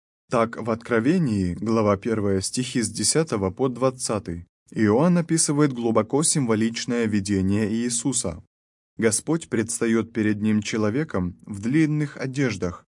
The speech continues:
припоясанным на груди золотым поясом. Лицо его сияет, как солнце,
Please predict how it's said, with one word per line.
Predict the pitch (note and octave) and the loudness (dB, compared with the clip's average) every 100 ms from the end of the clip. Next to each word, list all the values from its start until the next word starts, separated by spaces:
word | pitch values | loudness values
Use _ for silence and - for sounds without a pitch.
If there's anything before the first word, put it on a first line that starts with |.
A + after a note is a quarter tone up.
| _ - | _ -4
припоясанным | A2+ A#2 A#2 A2 - A2 G#2 G#2 | -2 2 2 2 0 -2 0 0
на | G#2+ | 0
груди | G#2 G#2+ G#2+ E3 | 0 -2 0 -2
золотым | B2 A2 G#2 G2+ C3+ C#3 | -2 0 0 0 -2 -4
поясом. | C3+ D3 G#2 G2 - E2+ E2+ _ _ _ _ _ _ _ _ | -2 0 2 0 -4 -8 -12 _ _ _ _ _ _ _ _
Лицо | G#2+ A2 A2+ D#3 D#3+ | 0 0 2 2 2
его | G#2 G2 | 4 2
сияет, | - G#2 A#2+ D3 C#3+ | 2 0 0 0 -2
как | - C#3 | -4 -2
солнце, | - C#3+ A#2 G2+ - E2 | 0 0 0 -2 -4 -8